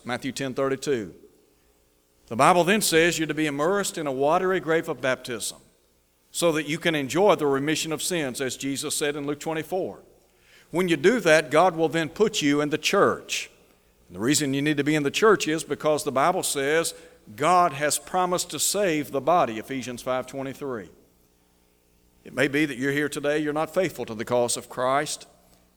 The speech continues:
Could we encourage you to come to Christ, come back to him? The Bible tells us about the prodigal son in Luke fifteen.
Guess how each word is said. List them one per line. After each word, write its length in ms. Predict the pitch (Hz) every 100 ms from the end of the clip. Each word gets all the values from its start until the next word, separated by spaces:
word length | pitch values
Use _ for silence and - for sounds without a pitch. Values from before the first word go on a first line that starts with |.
| _ _ _
Could 140 | 147
we 200 | 151 214
encourage 440 | 202 170 196 190 -
you 120 | 180
to 100 | 156
come 260 | - 175 180
to 80 | -
Christ, 720 | - 156 104 69 - - - _ _ -
come 200 | 175 170
back 300 | 156 180 -
to 220 | 131 98
him? 120 | 73 - - _ _ _ _ _ _ _ _ _ _ -
The 80 | 101
Bible 260 | 127 156
tells 280 | - 165 151
us 180 | 165 165
about 180 | 151 151
the 80 |
prodigal 360 | - 165 165 156
son 280 | - 175 131
in 80 | 117
Luke 140 | 127
fifteen. 600 | 135 123 - 127 135